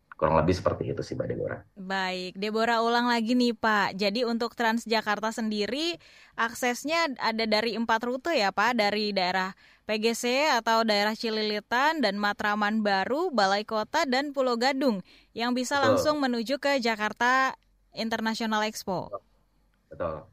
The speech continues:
Speaker 2: Oke, nah itu sudah, eh, sudah dibantu sekali untuk dari s-, transportasinya ya.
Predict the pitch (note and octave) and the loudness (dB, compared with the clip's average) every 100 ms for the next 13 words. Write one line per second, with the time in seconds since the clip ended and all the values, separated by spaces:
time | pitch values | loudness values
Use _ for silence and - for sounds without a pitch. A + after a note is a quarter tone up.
0 | _ _ _ _ - F#3+ F#3+ F3 F#3 E3+ | _ _ _ _ -6 -4 -4 -6 -8 -6
1 | F3 F#3+ B3 B3 A#3+ A3 G#3+ G#3 G3+ - | -4 0 2 2 2 4 6 6 4 0
2 | - - F3 G3 A#3 A3+ A3+ A3 A3 A#3 | -8 -10 -8 -6 -2 0 2 4 2 0
3 | B3+ C4+ C#4 D#4 B3 B3+ G#3+ A3+ A#3 - | 0 2 2 4 2 2 2 2 0 -6
4 | _ - A3+ A#3+ B3 - A3+ A#3 C#4+ C4 | _ -4 -2 0 -2 0 0 0 0 0
5 | F#3+ G3+ | 2 2